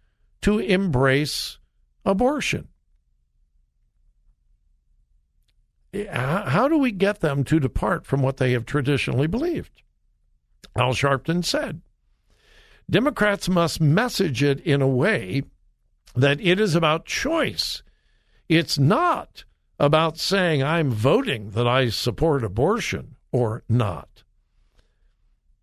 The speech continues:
And then he said this, and I want you to listen carefully. Al Sharpton, "The Bible, if you're using this as a religious argument, the Bible is about choice.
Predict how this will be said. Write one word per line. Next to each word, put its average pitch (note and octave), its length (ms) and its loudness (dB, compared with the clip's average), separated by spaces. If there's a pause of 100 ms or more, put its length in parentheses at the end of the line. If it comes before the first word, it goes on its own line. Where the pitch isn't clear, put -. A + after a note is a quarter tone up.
(400)
And C3 120 2
then D3+ 140 2
he D#3+ 100 2
said - 300 -4
this, G#2 300 -4
and A#2 100 -2
I A2+ 60 0
want A#2 260 2
you C3 60 0
to A2+ 60 -2
listen G2+ 360 -4
carefully. - 560 -14 (1300)
Al B2+ 180 2
Sharpton, A2+ 640 -6 (1040)
"The D#3 80 4
Bible, A3 600 0 (760)
if B2 180 2
you're D3 100 2
using D3 460 2
this C#3 260 2
as A#2+ 200 -2
a A#2 100 0
religious A#2+ 720 0
argument, F#2+ 540 -6 (560)
the C3+ 80 4
Bible D3+ 480 0
is A#2+ 140 2
about A#2+ 380 -2
choice. - 880 -2